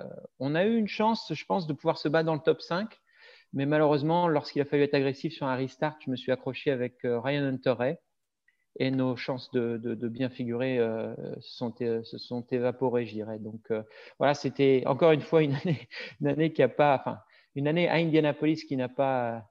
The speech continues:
qui a, qui s'est pas transformée, on va dire. Mais bon, c'est,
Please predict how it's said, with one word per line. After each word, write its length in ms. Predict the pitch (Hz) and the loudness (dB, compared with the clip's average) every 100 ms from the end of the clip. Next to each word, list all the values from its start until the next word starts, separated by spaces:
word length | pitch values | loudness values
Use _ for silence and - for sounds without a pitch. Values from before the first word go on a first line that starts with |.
| _ _ _ _ _ | _ _ _ _ _
qui 80 | - | -12
a, 40 | 107 _ _ _ _ | -12 _ _ _ _
qui 100 | 127 | -14
s'est 120 | - | -8
pas 160 | 117 135 | -4 -4
transformée, 520 | 135 127 - 123 170 | -4 -10 -4 -4 -4
on 60 | 131 | -6
va 120 | 110 | -6
dire. 160 | 113 110 | -6 -6
Mais 140 | 117 | -6
bon, 180 | 135 135 | -6 -6
c'est, 460 | - 120 117 120 | -6 -6 -6 -8